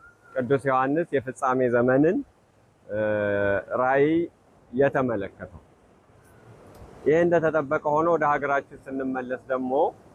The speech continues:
በጣም በርካታ እህት ወንድሞቻችን ቅድም እንደነገርኳችሁ ይሄንን፣ እ፣ ባህር አቋርጠን እንደው ህይወታችን ይስተካከላል፣ ለእናት ለአባቶቻችን እንጠቅማለን፣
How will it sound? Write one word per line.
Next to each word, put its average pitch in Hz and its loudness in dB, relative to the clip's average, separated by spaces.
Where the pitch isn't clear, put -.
በጣም 165 0
በርካታ 151 -4
እህት 135 -2
ወንድሞቻችን 131 -2
ቅድም 127 0
እንደነገርኳችሁ 123 -2
ይሄንን፣ 135 0
እ፣ 110 2
ባህር 123 2
አቋርጠን 120 -2
እንደው 143 0
ህይወታችን 143 -2
ይስተካከላል፣ 127 -2
ለእናት 131 2
ለአባቶቻችን 123 -2
እንጠቅማለን፣ 117 0